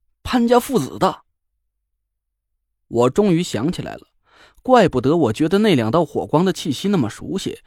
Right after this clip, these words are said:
却一直也想不起来是谁。就在郭永哲关了灯出门的时候，灯光一灭，我这才想了起来。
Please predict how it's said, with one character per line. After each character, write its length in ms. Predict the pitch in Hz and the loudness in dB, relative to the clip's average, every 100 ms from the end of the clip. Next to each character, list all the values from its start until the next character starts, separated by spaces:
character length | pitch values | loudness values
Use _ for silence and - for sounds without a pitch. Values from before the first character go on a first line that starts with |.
| _ | _
却 120 | - 220 | -4 -2
一 220 | 233 139 | 0 -2
直 200 | - 165 | -2 0
也 120 | 147 | 0
想 260 | - 104 143 | 0 -4 -4
不 60 | |
起 140 | 208 90 | -4 -6
来 160 | 82 | -10
是 180 | - 190 | -8 -8
谁。 260 | - - - _ _ _ _ _ _ _ _ | -8 -16 -20 _ _ _ _ _ _ _ _
就 260 | - 269 175 | -4 0 2
在 120 | 120 | 0
郭 200 | - 220 | 2 2
永 160 | 160 107 | 2 2
哲 200 | 123 165 | 2 4
关 200 | 233 226 | 4 4
了 100 | 135 | 2
灯 200 | 165 196 | 0 -2
出 220 | - 233 | -4 -2
门 180 | 123 156 | 0 0
的 80 | |
时 140 | 214 - | -4 -8
候， 320 | - - - _ _ - | -12 -14 -18 _ _ -2
灯 220 | 240 240 | 0 2
光 200 | 240 226 | 2 2
一 120 | 220 | 2
灭， 260 | 254 226 - _ - | 2 0 -4 _ -2
我 180 | 117 | 0
这 260 | 139 247 180 | 2 2 2
才 140 | 147 | 0
想 320 | 131 - - 85 | -4 -6 -10 -8
了 100 | 120 | -8
起 140 | - | -8
来。 180 | - | -18